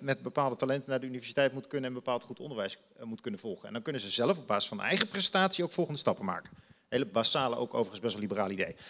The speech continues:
Maar daar moet je dus in investeren. Je moet dus keihard daarin investeren. Dan moet niet een soort keuze zijn van, gaan we dat nu door partijen laten doen? Je kan gewoon meerjarig zorgen dat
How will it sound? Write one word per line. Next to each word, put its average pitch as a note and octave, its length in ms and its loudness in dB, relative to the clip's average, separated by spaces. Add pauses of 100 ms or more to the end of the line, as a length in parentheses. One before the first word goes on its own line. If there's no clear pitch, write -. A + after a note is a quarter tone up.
(120)
Maar D3 160 6
daar C4 160 10
moet C4+ 120 10
je - 60 6
dus D#3+ 100 6
in F3 60 4
investeren. C#3 440 2
Je D#3 60 0
moet G3+ 120 4
dus F3+ 200 -4
keihard A3+ 440 6
daarin F3+ 180 0
investeren. E3 420 0
Dan D3 80 0
moet F3+ 100 0
niet F3 100 0
een D#3+ 60 -2
soort D#3 220 -2
keuze G#3 360 8
zijn D#3 240 4
van, D3+ 220 -2
gaan E3 180 6
we D3+ 60 -4
dat C#3+ 140 0
nu D#3 200 -4
door D3 140 2
partijen C#3+ 380 4
laten B2+ 220 2
doen? F3+ 140 2
Je D3 80 2
kan D#3 120 2
gewoon C3 280 4
meerjarig D#3+ 640 8
zorgen D3 320 0
dat C3+ 80 8